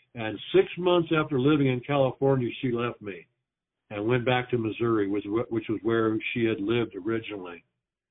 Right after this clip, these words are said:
and filed for divorce. And, uh, I mean, it, you're talking alcoholics, you know, both of us. And so there was never any good ground to stand on. And the only good thing out of it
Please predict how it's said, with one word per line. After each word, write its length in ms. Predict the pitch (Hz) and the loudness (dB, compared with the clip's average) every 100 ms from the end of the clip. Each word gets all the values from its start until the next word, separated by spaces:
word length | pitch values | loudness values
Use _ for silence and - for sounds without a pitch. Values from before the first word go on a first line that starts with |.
| _ _ _ _ - | _ _ _ _ -10
and 540 | 120 123 120 117 113 117 - | 0 2 2 0 -2 -4 2
filed 380 | 143 143 143 139 | 2 2 -2 4
for 140 | 135 | 4
divorce. 540 | 123 110 123 123 123 - - - _ _ _ _ _ _ _ - | 4 2 4 4 2 0 -12 -18 _ _ _ _ _ _ _ -6
And, 440 | 120 120 117 110 | 0 0 0 0
uh, 320 | 110 110 107 113 196 190 | -2 0 -2 -6 -8 -2
I 100 | 208 | 0
mean, 360 | 190 170 151 147 _ | 4 4 4 0 _
it, 200 | 165 175 _ _ _ _ _ | 2 2 _ _ _ _ _
you're 160 | 156 151 | 2 4
talking 400 | 156 180 175 127 | 6 2 2 0
alcoholics, 800 | 123 131 135 117 117 110 101 - - - | 4 2 2 -2 -2 -2 -4 -8 -16 -8
you 100 | 107 | -6
know, 280 | 107 104 90 | -2 -4 0
both 260 | 120 123 | 2 4
of 100 | 107 | 0
us. 140 | 90 90 - - _ _ _ _ _ | -6 -8 -12 -16 _ _ _ _ _
And 200 | 117 110 - | -4 -4 0
so 200 | 120 113 | 2 2
there 140 | 113 | 2
was 180 | 113 131 | 4 4
never 320 | 127 143 139 | 4 4 4
any 320 | 127 127 113 104 | 4 2 0 2
good 200 | 127 123 | 2 2
ground 380 | 113 117 120 110 | 0 0 0 -4
to 80 | 98 - | -8 -6
stand 360 | 104 113 107 | -4 -2 -4
on. 280 | 90 90 90 _ _ _ _ _ - | -6 -10 -16 _ _ _ _ _ -8
And 240 | 110 104 | -4 0
the 60 | 117 | 4
only 220 | 139 127 | 6 6
good 240 | 131 139 | 6 6
thing 160 | 131 120 | 4 2
out 140 | 127 | 2
of 100 | 120 | 0
it 140 | 117 | -2